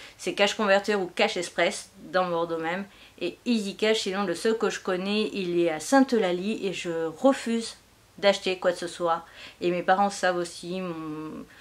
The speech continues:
Nico, tout, tout, tout, tout autour de moi, tout le monde sait que je refuse d'acheter à Easy Cash de Sainte-Eulalie parce que pour moi, c'est des gros arnaqueurs et des gros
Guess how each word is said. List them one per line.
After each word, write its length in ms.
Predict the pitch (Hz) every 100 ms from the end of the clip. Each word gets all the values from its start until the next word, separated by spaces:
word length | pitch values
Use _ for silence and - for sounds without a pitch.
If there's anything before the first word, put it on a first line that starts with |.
| - - -
Nico, 560 | 180 180 - 208 214 220
tout, 220 | 220 208 180
tout, 180 | - 202 -
tout, 180 | 247 -
tout 200 | - 254
autour 200 | 226 220
de 100 | 196
moi, 300 | 190 208 214
tout 140 | 214 208
le 60 |
monde 180 | 196 202
sait 240 | - 208
que 160 | 208 185
je 140 | 175
refuse 460 | 170 196 220 220 190
d'acheter 320 | 170 170 190
à 60 | 170
Easy 280 | 160 151 165
Cash 200 | 190 175
de 60 |
Sainte-Eulalie 640 | 160 196 190 185 165 160 196
parce 180 | 165
que 80 | -
pour 140 | - 170
moi, 160 | 185
c'est 140 | 196 -
des 100 | 151
gros 320 | - 220 214
arnaqueurs 520 | 196 190 175 214 208
et 40 |
des 140 | 156 156
gros 180 | -